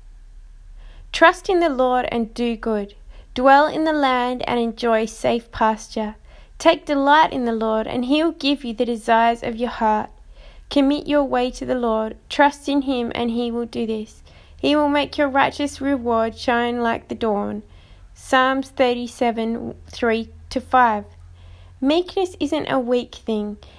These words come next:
It is trust in Jesus over what I can see or feel, but knowing he is our good shepherd. If our revelation is something that is bringing life through Jesus,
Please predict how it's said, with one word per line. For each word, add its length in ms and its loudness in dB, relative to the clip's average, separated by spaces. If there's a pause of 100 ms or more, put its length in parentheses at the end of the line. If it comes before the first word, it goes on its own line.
(160)
It 140 -2
is 220 -4
trust 420 0
in 160 0
Jesus 600 -4
over 240 -2
what 320 -2
I 100 0
can 220 -6
see 560 -4 (280)
or 160 -2
feel, 540 -4 (280)
but 180 -2
knowing 380 2
he 240 -2
is 180 -8
our 100 2
good 320 -6
shepherd. 520 -6 (880)
If 280 -2 (100)
our 160 4
revelation 640 -2
is 140 -10
something 520 -4 (2500)
that 160 4
is 140 -4
bringing 580 -2
life 560 2 (1000)
through 320 -2
Jesus, 800 -8